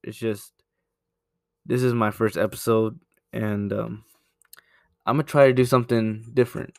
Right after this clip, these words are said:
trying to do something new, something fresh, something more fulfilling, I guess. And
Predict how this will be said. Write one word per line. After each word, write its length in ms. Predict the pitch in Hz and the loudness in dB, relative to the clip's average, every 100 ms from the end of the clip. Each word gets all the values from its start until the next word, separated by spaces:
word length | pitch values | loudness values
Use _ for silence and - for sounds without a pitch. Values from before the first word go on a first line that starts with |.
| _ | _
trying 320 | - 110 110 | -2 0 0
to 80 | 107 | 0
do 160 | 107 110 | 0 0
something 500 | - 107 - 104 104 | 2 -2 0 0 2
new, 300 | 110 110 110 | 4 4 2
something 300 | 110 107 107 | 0 -2 -4
fresh, 520 | - 107 107 107 - _ _ _ _ _ _ _ _ | 0 2 2 0 -12 _ _ _ _ _ _ _ _
something 640 | - 110 101 107 101 101 | -6 -6 -4 -6 -4 -6
more 680 | 110 107 107 104 104 107 107 - _ _ _ _ _ _ _ _ | -4 -2 -2 0 0 -2 -6 -14 _ _ _ _ _ _ _ _
fulfilling, 480 | - 117 123 104 98 | -4 2 4 4 0
I 60 | 101 | -2
guess. 420 | 104 107 - - _ _ _ _ _ _ _ _ _ _ | 0 -2 -6 -20 _ _ _ _ _ _ _ _ _ _
And 420 | 107 107 104 101 | -4 -2 -2 -6